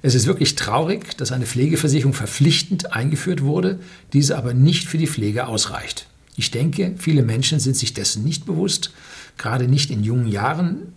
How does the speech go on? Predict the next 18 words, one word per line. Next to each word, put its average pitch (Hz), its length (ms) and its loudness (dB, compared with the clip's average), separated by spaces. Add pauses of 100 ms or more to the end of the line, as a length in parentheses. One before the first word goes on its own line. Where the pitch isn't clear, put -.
(120)
denken 139 320 0
auch 127 160 -8
viele 147 400 2
nicht 131 400 0
an 127 60 0
die 123 100 0
Pflege 113 300 -4
ihrer 104 220 -4
Eltern, 175 560 0
da 95 100 -10
fehlen 104 360 -6
Kommas, - 560 -2 (420)
die - 40 2
in 135 100 2
einigen 147 300 2
Jahrzehnten 131 480 0
anstehen 95 460 -4
könnte. - 340 -10